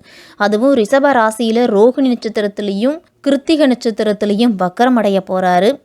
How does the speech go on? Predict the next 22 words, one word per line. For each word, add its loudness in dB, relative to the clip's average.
நேயர்கள் 2
எல்லாருமே 2
நினைக்கலாம், -2
"குரு 0
பெயர்ச்சியாயே 0
எங்களுக்கு -2
ஒரு 4
பிரயோஜனமும் 0
இல்ல, -2
இப்ப 0
குரு 2
வக்ரம்னு 2
வேற 2
சொல்றீங்க, 0
அதனால 0
எங்களுக்கு -2
என்ன 0
பலன் -2
அப்படிங்கிறது -4
கிடைக்க -2
போகுது?" -2
அப்படின்னு -2